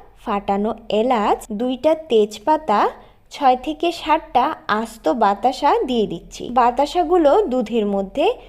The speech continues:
গুলে গেলে হাফ কাপ পরিমাণে চিনি, ওয়ান ফোর্থ চা চামচ নুন দুধের মধ্যে দিয়ে দিচ্ছি। দিয়ে দিচ্ছি হাফ কাপ পরিমাণে নারকেল কোড়া।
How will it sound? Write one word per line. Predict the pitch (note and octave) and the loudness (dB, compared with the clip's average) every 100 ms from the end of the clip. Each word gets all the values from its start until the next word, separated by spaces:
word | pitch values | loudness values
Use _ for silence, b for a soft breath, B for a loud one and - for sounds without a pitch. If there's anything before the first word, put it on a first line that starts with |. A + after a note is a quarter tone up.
| B B | B B
গুলে | B3 C#4+ D#4+ D#4+ | -2 0 2 4
গেলে | F4 D4+ B3 B4 - B B | 4 4 4 2 -2 B B
হাফ | - B3 A#3+ - | -6 -2 -2 0
কাপ | D4 D4+ | 0 2
পরিমাণে | D#4+ E4+ E4+ F4 E4+ F4 | 0 2 2 2 0 -2
চিনি, | - C4+ A3+ G#3+ G#4 - B B A#3+ | -4 -2 0 0 0 -2 B B -4
ওয়ান | A#3 A3+ A3 | 0 2 0
ফোর্থ | G#3+ C#4 D4+ - | -2 0 -2 0
চা | D4 C#4 | 2 2
চামচ | C#4+ F4 D#4+ C4+ B4 - b b b B3 | 2 0 4 4 2 -2 b b b -2
নুন | C4+ A#3+ C#4+ - - | 2 2 2 -2 -4
দুধের | A3 B3 A#3 G3+ | -4 -2 -2 -2
মধ্যে | F#3 F#3 F#3+ F#4+ | -2 -6 -2 0
দিয়ে | D4+ G#3 | 0 -2
দিচ্ছি। | F#3 F3 - - - - b b b B3 | -2 -8 -12 -16 -16 -18 b b b -6
দিয়ে | C#4+ D4+ | -2 0
দিচ্ছি | E4+ F#4 - - B3+ G4+ | 2 0 -2 -10 0 2
হাফ | A#3 A3+ - | 2 -2 0
কাপ | G#3+ A3 C4+ | 0 2 0
পরিমাণে | D4+ E4 E4+ E4 D4+ C5 - | 0 2 2 2 2 0 -2
নারকেল | A#3 G3 F3+ G3+ D4 A4 B4 | -2 0 -2 -2 0 2 2
কোড়া। | - F#3 F3+ | -2 -4 -4